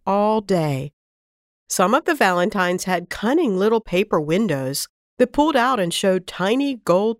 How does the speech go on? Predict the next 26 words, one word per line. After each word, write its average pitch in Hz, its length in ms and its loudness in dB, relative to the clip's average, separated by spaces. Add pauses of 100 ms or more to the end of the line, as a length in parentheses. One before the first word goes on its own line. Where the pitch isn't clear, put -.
(100)
birds 202 420 0
inside. 131 680 -6 (800)
They 302 120 4
made 370 240 4
Roger 262 360 2
think 240 260 0
of 190 80 -2
his 202 140 0
pet - 240 -2
canary 247 580 2
that 196 160 -2
he 233 80 4
had 226 160 0
fed 294 280 0
that 180 260 -4
morning. 165 480 0 (800)
Some 254 260 2
of 392 120 2
the 262 80 4
valentines 185 760 0
were 180 100 0
bordered 214 640 0
and 165 160 0
trimmed 214 560 -2
with 254 240 -4
gilt, 165 420 0